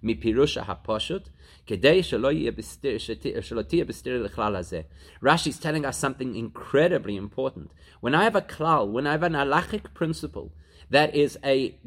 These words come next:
golden principle for an entire area of law, it is so powerful that even if the words at face value in a pasuk seem to contradict it, we will override our pshat understanding of the word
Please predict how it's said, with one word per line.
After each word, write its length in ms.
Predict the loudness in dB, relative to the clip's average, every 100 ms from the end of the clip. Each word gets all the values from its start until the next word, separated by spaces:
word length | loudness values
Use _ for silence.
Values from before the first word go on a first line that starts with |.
| 4
golden 380 | 6 6 4
principle 480 | -2 -6 -6 -10 -12
for 240 | -4 0 0
an 80 |
entire 680 | -2 -8 -14 -2 2 2 4
area 300 | 6 6 4
of 220 | 0 -2
law, 420 | -2 0 2 0 -6 _ _ _ _
it 100 | 0
is 140 | 0 -2
so 480 | -6 4 6 6
powerful 720 | 4 -2 -2 0 -4 -8 -12 -12 _ -20 -6
that 120 | 2
even 200 | 2 2
if 160 | -2 2
the 260 | 2 2 0
words 680 | -2 4 6 6 4 -2 -10
at 140 | -12
face 320 | -4 -2 -2
value 460 | -2 0 0 0 -2
in 200 | -4 -6
a 80 | -6
pasuk 580 | -4 -4 -4 -4 -6 -8 -20 -20
seem 480 | -12 0 4 6 4
to 100 | -2
contradict 680 | -2 -4 -2 -4 -2 -2 -2
it, 160 | -4 0
we 160 | 0
will 300 | 2 0 -2 2
override 1000 | 8 8 6 0 0 2 4 4 2 0 0
our 200 | 0 0
pshat 480 | -4 -2 0 0 -4
understanding 800 | -4 -4 -6 -6 -2 -2 -2 -2
of 180 | -2 0
the 100 | 2
word 720 | 2 6 8 10 10 6 4